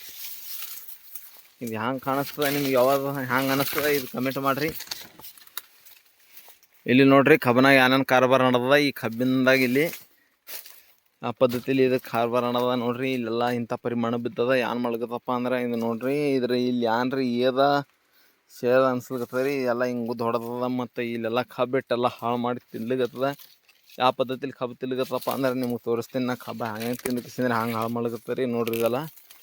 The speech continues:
ನೋಡ್ರಿ, ಗುದ್ದು ಎಷ್ಟು ಭಯಾನಕ ಹೊಡೆದದ, ಎಲ್ಲೆಲ್ಲಿ ಹೋಗ್ಯದ ಗುದ್ದು ನೋಡ್ರಿ, ಏನ್ ಡೇಂಜರ್ ಅದ ಇಲ್ಲಿ. ನೋಡ್ರಿ, ಮಣ್ಣ ಕಮ್ಮಿ ಕಮ್ಮಿ ಒಂದ್ ಟೇಲರ್ ಅಷ್ಟು ಮಣ್ಣ ಹೆಚ್ಚೇ ಬಿಟ್ಟಾರೆ. ಒಂದ್ ಎರಡು ಟೇಲರ್ ಆರಾಮ್ ಸರಿ ಮಣ್ಣು ಬಿಟ್ಟದ್ರಿ ಇಲ್ಲಿ. ಇದಕ್ಕೆ ಏನ್ ಮಾಡ್ಬೇಕು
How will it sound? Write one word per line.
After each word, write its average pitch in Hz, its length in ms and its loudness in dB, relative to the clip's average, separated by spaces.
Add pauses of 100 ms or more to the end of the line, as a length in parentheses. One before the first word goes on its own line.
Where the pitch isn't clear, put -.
(280)
ನೋಡ್ರಿ, 120 280 -4
ಗುದ್ದು 123 280 -2
ಎಷ್ಟು 120 260 2
ಭಯಾನಕ 127 440 -4
ಹೊಡೆದದ, 127 280 -10
ಎಲ್ಲೆಲ್ಲಿ 123 420 -4
ಹೋಗ್ಯದ 131 480 -6 (840)
ಗುದ್ದು 123 240 -10
ನೋಡ್ರಿ, 127 280 -6
ಏನ್ 123 220 -6
ಡೇಂಜರ್ 120 320 2
ಅದ 123 120 -2
ಇಲ್ಲಿ. 135 200 -4 (2500)
ನೋಡ್ರಿ, 139 240 2
ಮಣ್ಣ 139 340 4
ಕಮ್ಮಿ 131 320 -2
ಕಮ್ಮಿ 139 300 -2
ಒಂದ್ 127 200 -4 (120)
ಟೇಲರ್ 127 280 2
ಅಷ್ಟು 139 200 -4
ಮಣ್ಣ 139 240 0 (1000)
ಹೆಚ್ಚೇ 165 200 2
ಬಿಟ್ಟಾರೆ. 147 320 4
ಒಂದ್ 135 180 2
ಎರಡು 131 180 6
ಟೇಲರ್ 135 400 2
ಆರಾಮ್ 131 300 4
ಸರಿ 131 180 -6
ಮಣ್ಣು 131 220 -2
ಬಿಟ್ಟದ್ರಿ 127 380 0
ಇಲ್ಲಿ. 139 280 -2
ಇದಕ್ಕೆ 123 240 -2
ಏನ್ 127 160 2
ಮಾಡ್ಬೇಕು 131 540 0